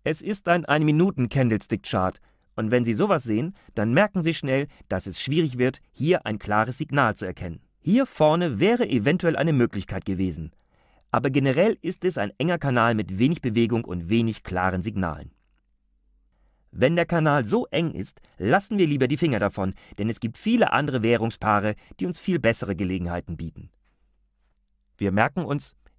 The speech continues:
enge Kanäle werden vermieden. Deshalb gehen wir gleich weiter zum nächsten Chart. Hier haben wir einen Chart, in dem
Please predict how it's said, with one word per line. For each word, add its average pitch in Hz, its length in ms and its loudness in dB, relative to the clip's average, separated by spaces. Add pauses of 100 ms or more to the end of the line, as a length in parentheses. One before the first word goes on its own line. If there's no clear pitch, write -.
(200)
enge 202 240 4
Kanäle 117 520 2
werden 87 280 -4
vermieden. 135 440 -4 (1400)
Deshalb 196 460 0
gehen 113 180 0
wir 98 120 -2
gleich 165 300 2
weiter 107 280 0
zum 151 160 0
nächsten 107 400 -2
Chart. 82 440 -8 (1600)
Hier 123 360 0
haben 113 240 2
wir 139 100 0
einen 156 180 0
Chart, 175 360 -2
in - 80 -8
dem 131 160 -2